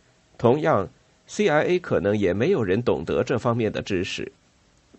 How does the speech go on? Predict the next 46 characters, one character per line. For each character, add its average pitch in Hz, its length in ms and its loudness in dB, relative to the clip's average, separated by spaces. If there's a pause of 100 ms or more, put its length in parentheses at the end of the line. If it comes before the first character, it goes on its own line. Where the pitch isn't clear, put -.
(480)
在 123 180 4
一 139 120 0
九 101 140 2
八 113 180 2
零 104 240 -2
年， 50 220 -6 (200)
苏 202 200 2
联 143 120 2
宣 165 220 0
布 147 140 -2
了 110 80 4
一 110 100 0
项 120 160 0
更 127 240 -2
加 139 180 0
庞 95 280 -2
大 170 160 0
的 87 100 -2
项 80 220 0
目， 50 180 -6 (440)
两 117 200 6
条 113 220 2
搁 139 180 0
浅 85 220 -2
的 87 220 2
亚 135 180 -2
马 110 100 0
尔 104 140 2
天 123 200 -2
然 107 140 0
气 117 160 -6
管 55 240 -2
道。 98 240 -6 (680)
这 240 140 0
两 120 220 0
条 107 180 4
管 78 220 2
道 92 220 4
长 135 260 0
达 107 160 4
三 135 180 0
千 135 160 -2
六 156 160 0
百 92 140 2
英 101 260 0
里， 80 160 -4